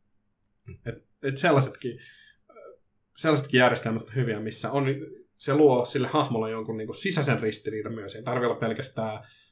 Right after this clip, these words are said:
niin kuin, että mä en tykkää päälle päässä Lawful Goodista, jotka kertoo mulle, mitä pitää tehdä, vaan se voi olla myös, niin kuin, sisäinen, että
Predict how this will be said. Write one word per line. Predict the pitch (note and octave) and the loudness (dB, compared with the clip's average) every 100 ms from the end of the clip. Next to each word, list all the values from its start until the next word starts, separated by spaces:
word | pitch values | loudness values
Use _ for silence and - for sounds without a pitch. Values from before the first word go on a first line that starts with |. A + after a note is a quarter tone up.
| _ | _
niin | G#2 G#2+ | -10 -6
kuin, | G#2+ | -4
että | B2+ | -2
mä | A#2+ | -2
en | A2 | 0
tykkää | A#2+ - - | -4 -2 -4
päälle | - A#2 A2 | 2 2 2
päässä | - A2 - A2+ A2 | -4 -6 -4 -2 0
Lawful | A2 A2 G#2 | -2 -2 -4
Goodista, | G#2 G#2 - | -6 -6 -8
jotka | G#2+ - | -10 -4
kertoo | A2+ A2 G#2+ | -4 -4 -6
mulle, | G#2 | -12
mitä | G#2 - | -12 -12
pitää | - G2+ | -10 -10
tehdä, | G#2+ A2 G#2+ - _ _ _ - | -8 -8 -10 -14 _ _ _ -12
vaan | - | -6
se | A#2+ | -4
voi | A2+ | -2
olla | A2+ | -2
myös, | A2+ A#2 | -2 -2
niin | B2+ | -4
kuin, | - | -4
sisäinen, | - B2 A#2 - - | -2 -2 -2 -8 -14
että | G2+ - | -12 -12